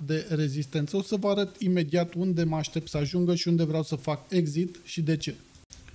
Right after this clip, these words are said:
Aș vrea totuși să încep cu această știre. Stablecoin-urile au parte de o adopție în creștere în,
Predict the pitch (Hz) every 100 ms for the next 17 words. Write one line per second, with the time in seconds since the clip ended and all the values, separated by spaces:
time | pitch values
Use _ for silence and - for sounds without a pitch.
0 | - 214 208 240 247 - 240 240 214 226
1 | 208 - 202 - 185 170 165 143 - 180
2 | - 247 233 220 202 - - 240 214 220
3 | 208 226 214 208 208 202 202 180 190 185
4 | 196 180 - 180 151 175 180 180 170 170
5 | 165 151 139 175 175 - 160 156 - 175
6 | 170 170 - 208 202 - 185 180 180 175
7 | - - - - 208 208